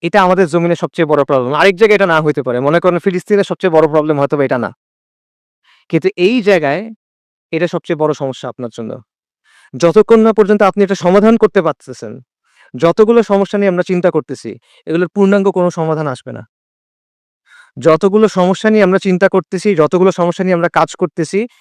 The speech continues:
এগুলোর পূর্ণাঙ্গ সমাধান ততক্ষণ পর্যন্ত আসবে না, যতক্ষণ পর্যন্ত এই জায়গায় আপনি সলভ করতে না পারতেছেন। ঠিক আছে? So, এইটা হলো ইসলাম এবং সেকুলারিজমের দ্বন্দ্বের জায়গা। পবিত্রতার জায়গায় সে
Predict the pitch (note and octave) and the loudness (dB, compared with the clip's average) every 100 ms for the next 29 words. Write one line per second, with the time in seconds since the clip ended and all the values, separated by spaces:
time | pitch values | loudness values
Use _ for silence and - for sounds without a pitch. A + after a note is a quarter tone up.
0 | _ D#3+ E3 E3+ F#3+ F#3+ G#3 G#3 G#3 G3 | _ -4 0 0 4 4 4 4 2 2
1 | F#3+ G3 G3 F#3 A3 - B3+ A3 F#3 G3+ | 2 0 2 0 2 2 2 2 0 2
2 | F#3+ D#3 C#3 F3 F#3+ D#3 F#3 G3+ F3+ E3 | 2 0 0 0 2 2 0 -2 -2 -2
3 | E3 F3 D#3+ D3 D#3 D#3 D3 E3 D#3 C3+ | -2 -2 -2 0 0 -2 -4 -6 -4 -4
4 | - D3 C3+ A#2 A#2 A#2 - G#2+ _ _ | -4 -4 -2 -2 -6 -12 -14 -18 _ _
5 | _ _ _ _ _ - G3 F#3+ - _ | _ _ _ _ _ -2 0 0 -4 _
6 | _ _ _ _ _ _ - G3+ _ _ | _ _ _ _ _ _ -4 -4 _ _
7 | _ - F#3+ B3 A3+ G#3 A3+ G3+ - F3+ | _ -2 2 2 2 2 0 0 -2 -2
8 | F3 E3+ E3 D#3+ D3+ D3 D#3+ C#3+ C3+ C3 | -2 -4 -6 -4 -4 -2 -4 -2 -4 -2
9 | C3+ A#2 A#2+ - B2 _ _ _ _ _ | -6 -6 -10 -12 -20 _ _ _ _ _
10 | _ F#3+ F3+ G#3 A3 G3+ G#3 D#3+ F3+ E3+ | _ 2 4 2 0 2 0 2 0 2
11 | F#3+ A3+ - - F#3 F#3 | 0 -2 -10 -6 -2 -2